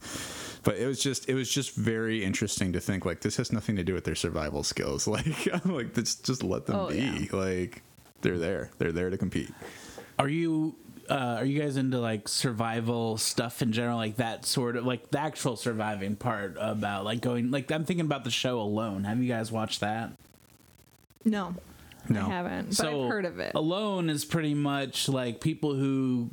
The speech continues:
Speaker 3: fancy themselves outdoors people, you know, people who know all the skills, and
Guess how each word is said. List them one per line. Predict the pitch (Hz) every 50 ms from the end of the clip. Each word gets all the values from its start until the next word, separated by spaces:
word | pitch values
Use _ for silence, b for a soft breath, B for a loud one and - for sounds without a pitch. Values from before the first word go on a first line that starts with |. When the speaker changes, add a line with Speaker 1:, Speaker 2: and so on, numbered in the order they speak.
| - - 120
Speaker 3:
fancy | - 156 139 135 123 - - 139 127
themselves | 117 120 120 123 127 123 - 147 127 120 120 117 107 -
outdoors | - 135 131 120 107 110 123 123 120 127 127 127 123 120 113 - -
people, | - - 147 139 127 - 131 127 123 127 127 120 B B B B B B B
you | 131 127
know, | 123 120 120 120
people | 117 135 135 120 120 123 123
who | 131 135 135 127 123
know | 117 120 120 120 123 120
all | 120 120 120 120
the | 110 120 113
skills, | - - - - 123 123 120 117 117 117 117 120 120 120 113
and | 120 127 123 120 117